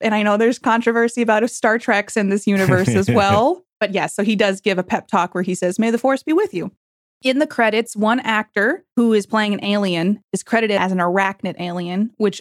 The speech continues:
Speaker 1: confirms, I think, that the aliens have a spider-like heritage. They also look like spiders.
Speaker 2: Oh, absolutely, yeah.
Speaker 1: But I thought it was interesting 'cause I'm, like, combing the credits and I just saw that it said arachnid alien. And I was like, "Hey." So I think that there's some sort of spider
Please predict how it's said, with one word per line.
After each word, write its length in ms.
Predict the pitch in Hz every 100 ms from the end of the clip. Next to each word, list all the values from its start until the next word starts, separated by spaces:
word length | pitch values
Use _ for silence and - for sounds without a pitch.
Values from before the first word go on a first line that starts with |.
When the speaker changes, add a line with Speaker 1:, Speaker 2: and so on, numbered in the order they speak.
| -
Speaker 1:
confirms, 680 | 247 220 - 262 254 233 226
I 180 | - 220
think, 300 | 226 190 180
that 120 | 196
the 140 | 196 202
aliens 240 | 196 196
have 180 | 208 196
a 40 | 202
spider-like 580 | - 175 190 196 202
heritage. 560 | - 240 240 - 208 -
They 120 | 226
also 180 | 247 233
look 260 | 175 175 -
like 160 | - -
spiders. 280 | - - 95
Speaker 2:
Oh, 80 |
absolutely, 600 | 87 82 - 78 71 69
yeah. 180 | 69 65 - _ _
Speaker 1:
But 160 | 214 220
I 100 | 233
thought 180 | 233 226
it 40 |
was 120 | 233
interesting 480 | 233 208 208 - 214
'cause 140 | -
I'm, 140 | 214 233
like, 200 | 208 -
combing 520 | - 220 202 190 180
the 260 | 180 151 -
credits 560 | - 226 185 151 - - _ _
and 280 | 208 180 160 208
I 80 |
just 240 | 208 214 -
saw 180 | 202 196
that 80 |
it 80 | 202
said 160 | - 196
arachnid 500 | 196 170 196 240 226
alien. 320 | 262 311 226
And 80 | 202
I 20 |
was 120 | 214 240
like, 140 | 254
"Hey." 680 | - - 415 508 480 226 170
So 140 | - 233
I 120 | 233
think 240 | 269 285
that 140 | 277 269
there's 180 | 254 -
some 160 | 247
sort 220 | - 233
of 60 | 202
spider 600 | - 202 196 190 180 -